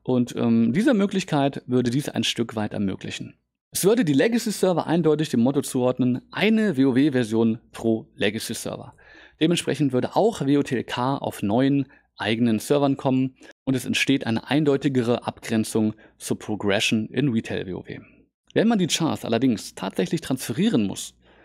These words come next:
dann verlieren auch bei dieser Option die jeweils vorangegangenen wow-Versionen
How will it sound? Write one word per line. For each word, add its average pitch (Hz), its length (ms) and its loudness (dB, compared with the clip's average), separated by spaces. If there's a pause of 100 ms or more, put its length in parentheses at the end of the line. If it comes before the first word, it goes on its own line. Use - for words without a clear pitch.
(140)
dann - 160 -4
verlieren 143 380 0
auch - 240 0
bei 160 100 2
dieser 156 240 0
Option 135 560 0 (280)
die 117 60 -4
jeweils 131 340 2
vorangegangenen 147 920 0
wow-Versionen 131 760 0